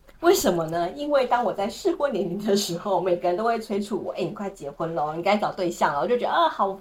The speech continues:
烦啊。”但是对象那么，那么容易，那么好找嘛，对不对？所以呢，今天这一集其实我过去很讨厌，但是现在当我结了婚之后，会觉得说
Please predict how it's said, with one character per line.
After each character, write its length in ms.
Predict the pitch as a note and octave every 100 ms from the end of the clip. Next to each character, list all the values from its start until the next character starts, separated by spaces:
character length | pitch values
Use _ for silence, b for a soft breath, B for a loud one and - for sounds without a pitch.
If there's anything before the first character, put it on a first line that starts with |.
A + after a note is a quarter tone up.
| -
烦 300 | - F3 G#3+
啊。” 240 | A3 F3 B B
但 140 | C#4
是 220 | D4 C4+ B B B B _ -
对 140 | E4
象 220 | C#4 C4 A3
那 120 | A3+
么， 80 | G3
那 100 | B3
么 60 | F#3+
容 200 | D#3+ G3+
易， 100 | G#3+
那 100 | A#3+
么 120 | E3+
好 360 | - C#3+ C#3+ E3
找 340 | - F3+ - -
嘛， 260 | - - -
对 80 | G#3
不 80 |
对？ 280 | G3+ A3+ F#3
所 280 | G#3+ B3+ C#4
以 140 | F4 A3+
呢， 240 | G3+ G#3
今 140 | B3
天 100 | B3+
这 160 | B3+ B3
一 80 | A#3+
集 160 | F#3+ E3+
其 160 | F3
实 260 | E3+ F3+ F3 b b
我 80 | F3+
过 160 | D4
去 100 | C#4+
很 120 | A3+ F3
讨 180 | -
厌， 120 | E3 E3+
但 100 | A#3+
是 60 |
现 240 | B3 C#4+ G#3
在 100 | G#3
当 160 | G3+
我 80 | E3+
结 220 | - C#3+
了 40 | D3+
婚 160 | D#3+
之 160 | D3+ C#3
后， 200 | C#3+ D3+
会 140 | D#3+ G#3
觉 140 | D#3
得 160 | C3+ D3+
说 180 | D#3+